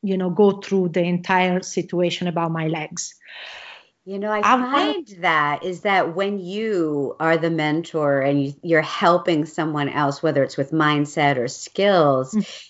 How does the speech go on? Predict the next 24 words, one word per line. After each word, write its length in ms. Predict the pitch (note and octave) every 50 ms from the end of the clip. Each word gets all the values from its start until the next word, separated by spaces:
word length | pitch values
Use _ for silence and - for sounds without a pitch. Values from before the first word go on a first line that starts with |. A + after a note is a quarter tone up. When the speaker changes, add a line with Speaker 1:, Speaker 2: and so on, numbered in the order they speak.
| _ -
Speaker 2:
you 300 | D#3 E3+ F#3+ G3 F3+ -
end 240 | E3+ F3+ F3+ E3+ F3
up 160 | D#3+ C#3+ -
getting 540 | - D#3+ E3 D#3 D#3 D#3 C#3+ C#3 C3+ C#3 C#3
just 400 | - - - E3 D#3 D#3+ - -
as 180 | D#3+ C#3+ -
much, 360 | E3 D3+ C3+ F#2+ B1+ - - -
if 160 | D3 D3 -
not 200 | D#3+ C#3+ C3+ -
more, 240 | D3+ C#3+ C#3 C#3 C3+
back 360 | C#3+ C#3+ C#3 C#3 C#3 C#3 -
from 340 | - - D3 C#3 C#3 C3 B2+
them. 440 | - C#3+ C#3 C#3 C#3 B2+ B2 G#2
So, 540 | - - - - E3+ D#3 D3+ C#3+ C3+ C3 - -
I 60 | D#3
mean, 140 | D3 D3 D#3+
that 60 | D3+
was 140 | D#3+ - G#3+
the 80 | E3
Speaker 1:
Indeed. 140 | C#3 - - - -
Speaker 2:
perfect 480 | E3+ D#3+ D3+ - - D#3 D3+ - - -
thing 300 | _ D3+ C#3+ C3+ B2+ B2+
to 180 | - - C3+ B2
do. 420 | C3+ C3 A#2+ G#2 F2 E2 - C#3